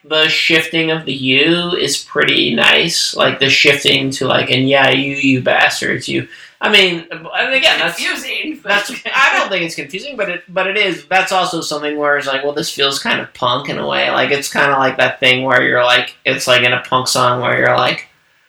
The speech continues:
Speaker 1: maybe for once, you're, at one moment, it's a love song, and then you're like, "And you fucking capitalist motherfucker." You know, like, you just swish into this thing, you know?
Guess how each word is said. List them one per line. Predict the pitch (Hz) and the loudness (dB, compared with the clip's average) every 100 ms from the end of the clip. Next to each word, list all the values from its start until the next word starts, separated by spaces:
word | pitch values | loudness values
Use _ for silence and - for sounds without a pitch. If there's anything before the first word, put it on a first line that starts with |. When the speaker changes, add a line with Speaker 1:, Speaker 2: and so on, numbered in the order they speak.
| _ _ | _ _
Speaker 1:
maybe | - 127 127 131 | 0 2 2 0
for | 135 127 | -2 -4
once, | 127 127 131 - - | -2 -2 -2 -8 -6
you're, | 135 131 127 123 - | -2 2 2 0 0
at | 135 127 | 0 2
one | 131 131 | -2 0
moment, | 127 127 127 127 131 - - | 0 0 -2 -4 -8 -10 -10
it's | 127 | -6
a | 131 | -2
love | 127 120 | 0 0
song, | - 120 120 120 | 0 -2 0 0
and | 120 | -2
then | 120 | -2
you're | 127 123 | -4 0
like, | 127 - - - | 0 0 -6 -8
"And | 147 151 151 156 | -4 -2 -2 0
you | 147 147 143 | 0 0 -2
fucking | - - - 147 147 143 - | -4 -4 -2 -4 -4 -8 -4
capitalist | 143 - 147 143 147 | -2 -2 -4 -6 -8
motherfucker." | 165 156 151 - - - | -6 -4 -4 -6 -8 -4
You | 220 | 0
know, | 170 | 4
like, | 165 160 156 160 | 6 6 4 0
you | 160 | 0
just | 160 - | 0 2
swish | - 156 - | 2 2 2
into | 160 151 226 | 0 -2 -4
this | - - - | -4 -6 0
thing, | 262 247 156 | 4 4 2
you | 156 - | -2 -2
know? | 156 180 | 0 -2